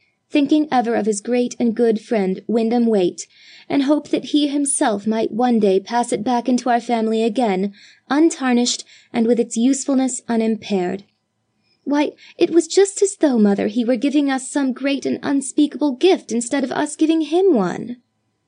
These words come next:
"Any man can give, dear, but it takes a gentleman to receive."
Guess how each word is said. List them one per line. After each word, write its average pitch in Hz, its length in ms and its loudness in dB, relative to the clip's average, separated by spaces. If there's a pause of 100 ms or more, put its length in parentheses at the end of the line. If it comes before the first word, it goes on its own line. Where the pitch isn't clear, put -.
(520)
"Any 202 240 2
man 185 320 0
can 196 200 -2
give, 190 340 4
dear, 214 360 0 (540)
but 277 120 0
it 294 140 0
takes 277 300 -4
a 277 40 -2
gentleman 196 560 0
to 202 120 -4
receive." 190 680 0